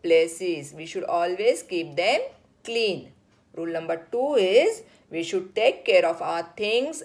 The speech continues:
our belongings like our bags, our luggages, our purses. Rule number three, children should hold parents' or elders' hands as this,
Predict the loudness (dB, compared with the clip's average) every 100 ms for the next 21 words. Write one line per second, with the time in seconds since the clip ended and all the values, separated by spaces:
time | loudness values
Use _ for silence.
0 | -4 -4 -4 -2 -2 -2 -2 -2 -2 -2
1 | -2 -2 -2 -2 -4 -4 -4 0 0 -2
2 | -6 -12 -8 -6 -2 -2 -2 -2 -2 0
3 | -2 -2 -6 -6 0 2 2 0 -6 -6
4 | -10 _ _ _ -10 -6 -6 -4 -8 -6
5 | -6 -2 -2 -2 -12 _ _ 0 0 0
6 | -4 -4 -6 -2 -2 -2 -8 -4 2 8
7 | 8 6 2 4 4 4 0 -2 0 0
8 | 0 -2 -2 -2 0 0 0 -6 -8 0
9 | 4 4 2 0 -4 -8 -6 0 2 0
10 | -2 -12 -10 -10 -12